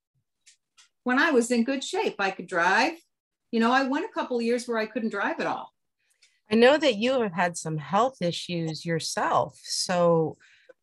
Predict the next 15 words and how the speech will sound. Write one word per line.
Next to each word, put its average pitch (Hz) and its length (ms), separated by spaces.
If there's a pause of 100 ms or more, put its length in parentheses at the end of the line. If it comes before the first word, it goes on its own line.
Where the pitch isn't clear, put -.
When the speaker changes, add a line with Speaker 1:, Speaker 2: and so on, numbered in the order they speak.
Speaker 2:
um, 160 300 (100)
were 170 180
they 170 160
prior 180 520
to 220 380
this, 262 580
or 180 220
have 165 180
they 165 140
been 160 240
since, 247 640
or 180 180
has 175 220
it 175 160
been 175 480